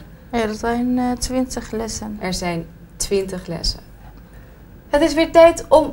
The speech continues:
Speaker 2: te praten. Yvonne, we gaan een gesprekje voeren.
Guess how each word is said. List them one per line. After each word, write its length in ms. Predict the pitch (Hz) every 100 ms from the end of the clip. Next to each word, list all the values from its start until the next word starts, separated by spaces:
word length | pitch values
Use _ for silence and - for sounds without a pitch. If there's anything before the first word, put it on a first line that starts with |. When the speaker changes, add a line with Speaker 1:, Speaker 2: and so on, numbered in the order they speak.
| -
Speaker 2:
te 140 | -
praten. 420 | - 208 160 147 - - - - - - - - -
Yvonne, 440 | 262 262 202 160 - - -
we 80 |
gaan 180 | 208 247
een 60 | 247
gesprekje 480 | 240 - 190 190 165
voeren. 320 | - -